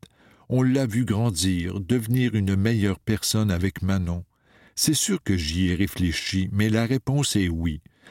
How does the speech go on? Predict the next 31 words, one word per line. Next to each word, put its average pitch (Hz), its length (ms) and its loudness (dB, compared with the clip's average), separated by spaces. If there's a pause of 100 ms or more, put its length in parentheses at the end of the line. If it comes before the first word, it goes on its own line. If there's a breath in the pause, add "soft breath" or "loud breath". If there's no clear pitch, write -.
(300 loud breath)
J'ai 101 200 4
envie 151 340 2
de 98 100 2
travailler 110 600 0
avec 90 300 -2
quelqu'un 104 380 0
d'aussi 95 400 0
brillant. 87 460 -2 (540 soft breath)
Il 113 200 2
est 143 60 2
le 107 160 2
meilleur 113 460 2
parlementaire 107 840 0
de 87 100 -2
sa 92 220 -2
génération, 90 840 0 (140)
Louange 98 520 0
Rouba, 92 480 0 (400 soft breath)
qui 117 140 0
a 107 80 2
bien 117 260 2
l'intention 117 680 0
de 82 100 -2
trouver 101 380 0
sa 87 180 -2
place 101 360 -2
aux 92 80 0
côtés 104 360 -2
de - 60 -14
son 87 240 -2
chef. 87 320 -4